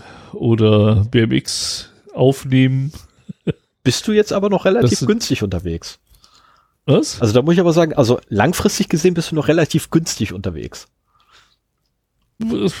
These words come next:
Speaker 1: Jetzt, jetzt ja, wo ich zum Beispiel fürs Bassspielen alles mein Wunschequipment zusammen habe, aber,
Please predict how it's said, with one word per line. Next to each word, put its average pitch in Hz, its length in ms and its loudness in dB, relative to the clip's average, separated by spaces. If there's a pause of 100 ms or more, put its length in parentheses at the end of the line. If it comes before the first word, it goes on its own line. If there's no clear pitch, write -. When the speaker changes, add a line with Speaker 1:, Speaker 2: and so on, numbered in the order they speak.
(100)
Speaker 1:
Jetzt, 151 480 -2
jetzt 151 380 0
ja, 160 380 4
wo 160 180 2
ich 160 200 -4
zum 151 140 -4
Beispiel 143 640 2
fürs 135 720 2
Bassspielen 139 840 0
alles 139 680 0
mein 131 240 2
Wunschequipment 143 600 0
zusammen 135 460 2
habe, 117 500 2
aber, 117 840 2